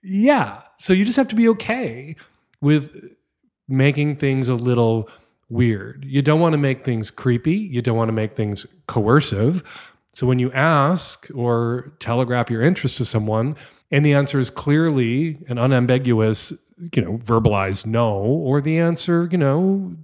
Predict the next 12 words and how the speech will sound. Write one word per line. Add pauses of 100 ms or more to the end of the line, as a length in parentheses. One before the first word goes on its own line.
that
can
be
inferred
clearly
from
them
not
being
receptive
to (640)
whatever